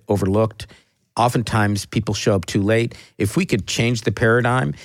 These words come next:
and this is in all c-, demographics, uh, this doesn't matter what population we're talking about. We're really gonna do this in the inner cities at the Otis Moss Center,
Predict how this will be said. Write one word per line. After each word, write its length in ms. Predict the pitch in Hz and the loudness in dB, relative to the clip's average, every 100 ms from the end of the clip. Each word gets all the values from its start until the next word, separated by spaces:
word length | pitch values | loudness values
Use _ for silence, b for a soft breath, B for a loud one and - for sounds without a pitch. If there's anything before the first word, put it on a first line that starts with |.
| B B - | B B -2
and 100 | 127 | 0
this 160 | 214 170 | 2 0
is 60 | |
in 80 | 131 | 2
all 180 | 143 147 | 2 0
c-, 120 | - | -4
demographics, 880 | - 110 101 101 101 135 - - - - | 0 0 2 2 2 -2 -6 -12 -14 -4
uh, 160 | 101 | -2
this 300 | 92 104 90 | 0 -2 -2
doesn't 300 | - 113 107 | 0 0 2
matter 240 | 101 110 101 | 0 0 2
what 260 | 98 120 120 _ _ - | 2 0 -2 _ _ -2
population 540 | 117 110 110 107 - | 0 2 2 0 0
we're 60 | 98 | -2
talking 260 | 117 113 - | 0 0 0
about. 140 | 85 | -2
We're 120 | 95 | 0
really 180 | 127 120 | 2 2
gonna 200 | 101 101 | 0 0
do 140 | 98 104 | 0 0
this 200 | 98 - | 0 -2
in 60 | |
the 80 | 92 | 0
inner 140 | 92 | 0
cities 400 | 90 120 113 107 B B B | -2 0 0 -2 B B B
at 100 | - | -4
the 60 | 95 | -2
Otis 260 | 90 87 | 0 0
Moss 240 | 104 113 113 | 2 2 2
Center, 400 | - 110 107 | 0 2 2